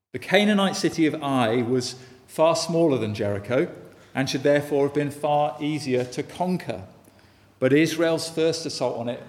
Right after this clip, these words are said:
ends in devastating defeat. And the people's hearts, including Joshua's, are said to melt like water. Why has God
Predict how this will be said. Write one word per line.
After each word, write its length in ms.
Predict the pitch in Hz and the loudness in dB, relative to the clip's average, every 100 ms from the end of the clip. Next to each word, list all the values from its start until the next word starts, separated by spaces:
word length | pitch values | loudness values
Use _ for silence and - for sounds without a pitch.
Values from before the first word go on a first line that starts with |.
| - - | -18 -10
ends 320 | 127 127 110 | -8 -8 -8
in 320 | 131 120 113 - - - 107 | -8 -6 -10 -14 -20 -20 0
devastating 680 | 156 147 147 - 139 127 131 | 2 2 0 2 0 0 -4
defeat. 580 | 123 - 101 98 - - - - _ _ | -4 -8 -8 -8 -16 -20 -20 -20 _ _
And 120 | - 135 | -8 -6
the 60 | |
people's 400 | 135 196 196 190 | -2 -2 0 -2
hearts, 420 | - 147 143 - | -2 -2 -2 -6
including 480 | 135 123 185 185 165 | -10 -4 0 0 -2
Joshua's, 680 | 156 160 139 - 117 110 - - - | -6 -8 -6 -4 -4 -4 -8 -16 -14
are 80 | - | -12
said 360 | - - 151 156 | -8 -4 -4 -4
to 100 | 127 | -6
melt 540 | 117 127 143 156 - | -4 -2 -2 -4 -6
like 320 | 135 131 135 - - | -6 -6 -8 -12 -12
water. 680 | 104 117 120 110 - 92 85 - _ _ _ _ _ - | -6 -4 -4 -6 -10 -16 -16 -20 _ _ _ _ _ -10
Why 460 | 156 165 170 165 | -6 -4 -4 -4
has 300 | 160 131 143 | -4 -4 -6
God 480 | - 139 135 135 131 | -2 0 2 2 -2